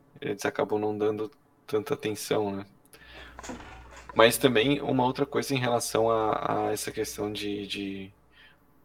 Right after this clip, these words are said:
né, de, de onde o dinheiro está ali, né? Que é que tu estagiou, se formou e logo foi contratado, emendou uma coisa na outra ali, né? Tu não teve, assim, um, um,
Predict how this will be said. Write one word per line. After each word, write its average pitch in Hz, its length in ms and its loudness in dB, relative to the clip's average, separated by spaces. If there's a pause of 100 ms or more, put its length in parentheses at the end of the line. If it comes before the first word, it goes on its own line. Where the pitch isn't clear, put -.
(140)
né, - 220 4
de, 101 360 -4
de - 160 -2
onde 101 200 0
o 98 40 -8
dinheiro 101 320 0
está 104 380 0
ali, 110 280 -2
né? 104 180 0
Que - 140 -2
é - 40 0
que - 140 -8
tu - 340 -6 (180)
estagiou, 127 580 2
se - 200 -2
formou 120 600 2
e 143 80 -2
logo 127 440 4 (340)
foi - 180 -2
contratado, 120 500 4
emendou 104 380 2
uma 107 120 0
coisa 101 260 0
na 98 80 0
outra 98 340 0
ali, 98 160 -2
né? 101 220 -4 (520)
Tu - 80 -2
não 101 160 2
teve, 110 280 0
assim, 107 300 -2
um, 104 60 2
um, 104 540 0